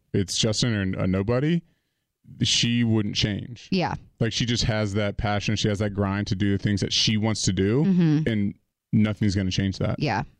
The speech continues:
Speaker 1: You can definitely just get, you get that from her vibe, and her personality is awesome.
Speaker 2: Yeah, I agree. I just, I really like everything about her. So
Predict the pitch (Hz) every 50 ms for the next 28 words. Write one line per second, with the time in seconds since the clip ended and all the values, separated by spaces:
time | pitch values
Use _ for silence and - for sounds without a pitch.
0 | _ _ - 107 107 104 110 104 110 104 95 98 - - - - 113 104 - -
1 | - 110 110 101 101 117 117 - 110 101 - - 107 101 98 98 92 92 95 92
2 | 92 92 92 92 92 98 95 90 95 92 - 98 98 - - 95 92 92 90 92
3 | 95 95 95 110 104 98 95 - - 104 101 - - - 180 185 175 175 180 180
4 | 175 170 - 170 160 160 - 170 170 160 165 - - - - 170 165 147 156 160
5 | 165 160 151 156 151 151 - - 151 - 147 - 151 147 139 143 143 156 160 -
6 | - 147 - - 175 175 -